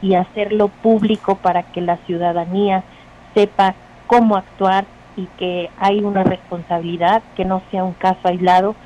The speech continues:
y que nosotros como funcionarios públicos, todos que estamos ya haciendo nuestro trabajo, eh, a través de este sistema de alerta verde, todavía va a ser más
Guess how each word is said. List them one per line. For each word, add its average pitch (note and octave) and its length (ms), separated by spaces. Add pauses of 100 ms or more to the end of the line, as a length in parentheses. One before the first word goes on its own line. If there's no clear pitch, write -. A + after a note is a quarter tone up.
(260)
y A3 80
que G#3+ 120
nosotros A#3 460
como A3 160
funcionarios G3+ 600
públicos, G#3 540
todos G#3 220 (580)
que G3+ 100
estamos G#3 460
ya G3+ 120
haciendo G#3 500
nuestro G3 380
trabajo, G3 520 (880)
eh, F3 360
a E3 80
través F#3 340
de F#3+ 80
este G3 300
sistema G#3 600
de E3+ 180
alerta F#3 440
verde, G3 320 (380)
todavía G3+ 480 (260)
va G3+ 60
a F#3+ 160
ser F#3+ 180
más F#3 280